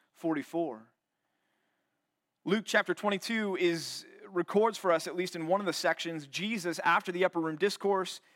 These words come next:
goes to the Garden of Gethsemane, right, with his disciples. And as he enters into the Garden of Gethsemane, he turns to his disciples and he says, "Pray with me."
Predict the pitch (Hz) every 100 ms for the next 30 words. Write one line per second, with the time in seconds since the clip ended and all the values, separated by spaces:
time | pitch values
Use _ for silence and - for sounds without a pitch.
0 | _ _ _ _ _ 165 175 214 220 -
1 | 196 170 175 190 190 185 170 156 151 156
2 | - - 180 160 127 127 143 175 151 151
3 | 131 139 160 151 147 123 110 156 143 151
4 | 160 170 196 202 202 190 185 170 185 185
5 | 151 165 - 214 185 170 214 208 202 156
6 | 165 - 156 196 208 185 170 170 - 170
7 | - _ _ _ - 214 254 247 175 -
8 | 143 117